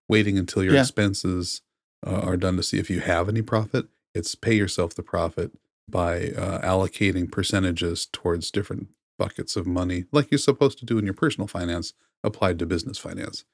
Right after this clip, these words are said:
Speaker 1: It makes so much sense.
Speaker 2: Yeah. Yeah. Yeah, I, I, I haven't read that one.
Speaker 1: Yeah, I
Speaker 2: I kind
Speaker 1: recommend
Speaker 2: of,
Speaker 1: it.
Speaker 2: uh, work on the, uh, uh, the Dave Ramsey principles.
Speaker 1: Mm-hmm, mm-hmm.
Speaker 2: Um, and, uh, uh, but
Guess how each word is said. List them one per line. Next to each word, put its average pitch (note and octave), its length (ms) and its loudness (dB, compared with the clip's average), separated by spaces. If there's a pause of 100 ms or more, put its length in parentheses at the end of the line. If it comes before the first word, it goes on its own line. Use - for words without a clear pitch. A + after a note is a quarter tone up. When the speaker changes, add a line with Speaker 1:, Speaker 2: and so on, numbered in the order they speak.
(140)
Speaker 1:
It C#3+ 60 2
makes D3 200 4
so A#2 120 0
much - 200 -8
sense. - 200 -8
Speaker 2:
Yeah. F#2 180 4 (520)
Yeah. - 160 -6 (500)
Yeah, C#3+ 480 6
I, C#3 80 2
I, C#3+ 200 6
I - 20 6
haven't C3+ 240 4
read B2+ 200 2
that A2+ 200 2
one. A2+ 360 0
Speaker 1:
Yeah, G#2 100 0
I A2 140 -2
Speaker 2:
I - 20 4
kind C3 40 6
Speaker 1:
recommend B2+ 400 4
Speaker 2:
of, A#2+ 60 0
Speaker 1:
it. - 20 6
Speaker 2:
uh, A#2 180 4 (640)
work C3+ 200 4
on B2+ 140 8
the, A#2+ 220 6
uh, A2 300 2
uh, A#2 300 2 (380)
the B2+ 80 4
Dave B2+ 240 6
Ramsey A#2+ 380 4
principles. G#2+ 760 -2
Speaker 1:
Mm-hmm, G#2+ 480 2
mm-hmm. - 20 -
Speaker 2:
Um, A2+ 380 0 (400)
and, G#2+ 400 4
uh, G2+ 360 0 (400)
uh, A2 180 2
but - 240 2